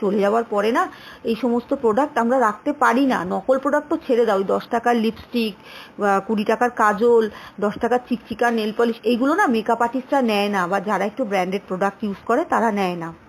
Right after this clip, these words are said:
তারপরে ওই দিদি হাত দিয়ে দেখিয়ে দিলেন যে, উনি নিজে বললেন দোকানে দাঁড়িয়ে যে, "এই প্রোডাক্টগুলো তুই ওনার দোকানে পাবি, উনি এই ধরনের প্রোডাক্ট রাখেন।" হুম,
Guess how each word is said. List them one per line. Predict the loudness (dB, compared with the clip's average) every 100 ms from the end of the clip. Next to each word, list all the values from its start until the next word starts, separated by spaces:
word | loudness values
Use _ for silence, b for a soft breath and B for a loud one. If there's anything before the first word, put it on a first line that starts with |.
| -20 -20 -20 -20 -20 -20 -8 0
তারপরে | 2 2 2
ওই | 2 2 0
দিদি | -2 -2 -2 B B B
হাত | -6 0 2
দিয়ে | 2 0 2
দেখিয়ে | 0 0 -2
দিলেন | -2 -2 -4
যে, | -2 -2 B B -2
উনি | 0 2
নিজে | 2 2 4 4
বললেন | 4 2 2 -2
দোকানে | -2 -2 -2
দাঁড়িয়ে | 0 0 0 -2
যে, | 0 0
"এই | 2 0
প্রোডাক্টগুলো | 2 2 2 2 -2
তুই | 0 2
ওনার | 2 2 2
দোকানে | 0 0 -2
পাবি, | 0 0 0
উনি | -2 0 0
এই | 0
ধরনের | 0 0 0
প্রোডাক্ট | -2 0 0 2
রাখেন।" | -2 -2 -10 -12 B B B B -12 -6
হুম, | -4